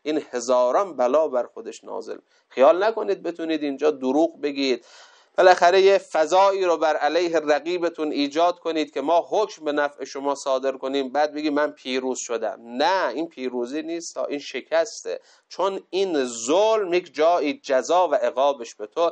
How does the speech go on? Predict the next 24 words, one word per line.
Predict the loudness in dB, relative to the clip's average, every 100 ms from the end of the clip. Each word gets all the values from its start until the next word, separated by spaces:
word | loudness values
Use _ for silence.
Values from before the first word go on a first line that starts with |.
| -2 _ 4
برمیگرده. | 4 4 0 -6 -2 -2 -2 -6
بعد | 0 0 0
فرمود: | -2 0 0 2
«اما | 2 4 2
ان | 2 -2 0
المظلوم | 0 0 -2 -2 -4 -2 0 0
یأخذ | 0 0 -2 -6 -4 -4 -4
من | -4 -2 -2 -6 -8
دین | -6 -4 -2 0
الظالم | -2 -2 0 2 0 -2 -8 -12 _ _
اکثر | -2 -2 -2 -2 0
مما | 0 -2 0 0 2
یأخذ | 0 -4 -6 0
الظالم | 0 0 0 0 -2
من | -6 -6 -4
مال | -2 -2
المظلوم.» | -4 -6 -10 -12 -12 -14 -14 _ _ _ 2
آنقدری | 4 4 2 6 6 4 0 0 0
که | 0 -2
ظالم | 0 2 6 6 4 2 0 -2
از | -2 -2 -2 -18 _
مال | -8 0 4 4 4 0
مظلوم | 0 -2 -2 -2 -2 -2 -2
می‌گیرد، | -4 -4 -4 0 2 0